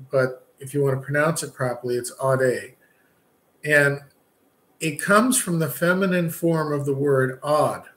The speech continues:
which means a witness. Uh, the masculine terminology of Ida, or Ade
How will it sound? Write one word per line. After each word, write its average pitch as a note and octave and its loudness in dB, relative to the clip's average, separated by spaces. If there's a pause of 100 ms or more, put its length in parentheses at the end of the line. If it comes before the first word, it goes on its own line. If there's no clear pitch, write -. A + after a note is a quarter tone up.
(160)
which C3+ -4
means C#3+ -2 (100)
a B2+ 2
witness. B2+ -4 (1300)
Uh, C#3 0
the C3+ 0
masculine D#3 2 (160)
terminology C#3 0
of A#2+ -2
Ida, F#3 -4 (920)
or C3 0
Ade D3+ 4